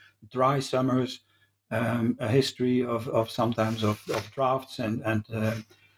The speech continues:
failed crops and things like that. And I think that there is a, there is a sense of, how shall I put this? Um, if you look at, at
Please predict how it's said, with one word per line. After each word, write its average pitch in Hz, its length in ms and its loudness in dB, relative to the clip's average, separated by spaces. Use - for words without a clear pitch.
failed 127 380 0
crops 147 400 2
and 127 120 -2
things 120 220 2
like 107 220 -2
that. 110 200 0
And 123 140 -2
I 117 40 0
think 160 240 -2
that 143 140 0
there 135 140 0
is 139 180 2
a, 135 140 0
there 135 120 2
is 143 140 4
a 135 60 -8
sense 151 380 0
of, 131 380 -2
how 139 120 0
shall 131 200 2
I 117 60 4
put 151 260 -2
this? 107 380 0
Um, 117 560 0
if 139 180 -2
you 160 60 4
look 202 240 4
at, 147 180 -2
at 143 300 -2